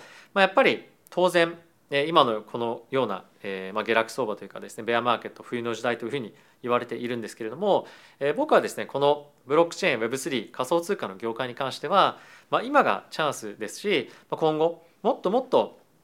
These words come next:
本当にマスアダプションということが起こってくるに従って、大きい業界になっていくというふうに、えー、信じています。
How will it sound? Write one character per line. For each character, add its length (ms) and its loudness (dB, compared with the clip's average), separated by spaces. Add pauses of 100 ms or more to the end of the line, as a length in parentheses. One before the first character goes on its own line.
(140)
本 160 -6
当 80 0
に 80 0
マ 140 -2
ス 80 -4
ア 80 2
ダ 100 0
プ 80 -8
シ 100 -6
ョ 40 -2
ン 60 -10
と 60 -10
い 20 -8
う 20 -12
こ 80 -6
と 80 -8
が 80 -8
起 140 -8
こ 140 -2
っ 60 -12
て 80 -6
く 140 -6
る 80 -4
に 80 -10
従 260 -4
っ 60 -2
て、 420 -2 (260)
大 180 2
き 120 -4
い 60 0
業 160 0
界 180 -6
に 180 -12
な 120 -2
っ 80 -8
て 80 -8
い 80 -8
く 80 -20
と 100 -6
い 60 -4
う 20 -6
ふ 40 -6
う 20 -4
に、 200 -10 (280)
え 140 -2
ー、 20 -6
信 240 -4
じ 100 -12
て 140 -10
い 80 -16
ま 100 -12
す。 220 -14